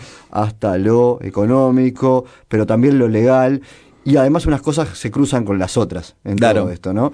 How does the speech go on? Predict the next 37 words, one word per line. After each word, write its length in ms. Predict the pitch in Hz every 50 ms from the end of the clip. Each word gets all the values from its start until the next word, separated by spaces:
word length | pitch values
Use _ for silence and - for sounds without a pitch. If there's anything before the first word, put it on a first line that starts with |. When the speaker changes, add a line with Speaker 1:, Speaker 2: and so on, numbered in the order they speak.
| - - - - - - - - -
Speaker 1:
Eh, 460 | 127 131 117 92 117 - - 82 - _ _ _ _ _ _
quiero 160 | - 226 233
empezar 260 | 233 185 170 190 208 196
por 120 | 220 180
la 80 | 160 147
última 400 | 165 175 170 - 151 143 131 117
perla 400 | 151 151 143 135 127 117 117 113
de, 160 | 117 120 120
de 100 | 117 131
este 160 | 131 - 135
collar 260 | 117 120 117 - 151 160
que 100 | 151 139
tiene 200 | 135 147 143 135
que 100 | 110 120
ver 260 | 120 127 143 147 139
con 320 | - 131 135 139 143 143 120
esta 240 | 120 - 131 123
partida 520 | 123 110 110 110 - 135 143 147 139 127 104
para, 380 | - 113 110 107 104 104 95 - - - - - - _ _
para 180 | - 110 107 104
los 120 | 101 101
funcionarios 380 | - 113 101 120 117 131 127 117
del 80 | 107
Ministerio 400 | 104 104 104 - 123 123 120 113
de, 280 | 101 95 95 95 80 69
de 140 | 101 104 98
Vivienda, 600 | 101 104 117 123 120 120 113 110 107 104 95 82
Ordenamiento 540 | - 101 101 101 101 104 104 117 113 113
Territorial 420 | 98 104 98 101 95 104 107 117 110
y 40 | 107
Medio 180 | 110 110 107
Ambiente 260 | 98 104 117 120 120 110
que 80 | 107
trabajaron 580 | 95 - 101 98 101 101 - 117 117 110 104 104
en 40 | 98
el 60 | 101
contrato. 580 | 92 - 95 101 92 92 92 90 85 98 90 -